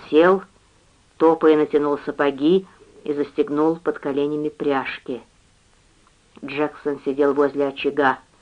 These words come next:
В тёмном углу у него под ногами — копошились какие-то крохотные живые существа.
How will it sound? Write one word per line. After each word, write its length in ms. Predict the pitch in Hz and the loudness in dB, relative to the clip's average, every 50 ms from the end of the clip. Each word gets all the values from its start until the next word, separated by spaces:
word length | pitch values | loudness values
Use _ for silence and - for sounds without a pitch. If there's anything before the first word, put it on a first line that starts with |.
| _ _ _ _ _ _ _ _ _ _ | _ _ _ _ _ _ _ _ _ _
В 140 | - - | -18 -2
тёмном 400 | - 170 170 170 156 151 151 160 | 2 2 2 2 0 0 0 0
углу 300 | 156 147 147 156 165 185 | 0 0 0 0 0 0
у 60 | 185 165 | 0 0
него 220 | 160 151 147 156 | 0 2 0 0
под 220 | 147 - 147 143 | 0 0 -4 -2
ногами — 500 | 147 147 147 147 165 180 196 190 151 131 - - - _ _ _ _ _ | -2 -2 -2 0 0 2 2 2 0 -2 -6 -14 -20 _ _ _ _ _
копошились 540 | - 156 - 175 170 - 233 233 226 220 220 | -12 -6 -4 -4 -4 0 0 0 0 0 -2
какие-то 440 | - 185 180 214 208 202 196 - 185 | -4 -4 0 0 0 0 0 -4 -10
крохотные 760 | 185 - - 190 214 220 214 226 220 - - 202 196 190 190 | -8 0 4 4 4 4 2 -2 -8 -6 -4 0 0 0 2
живые 360 | 180 185 180 190 208 196 190 | 0 0 0 0 0 0 0
существа. 840 | 190 - 202 185 - - 196 190 - - _ 165 151 151 143 127 - | -2 -2 -6 -6 -4 -6 -6 -6 -6 -14 _ -2 0 2 2 2 0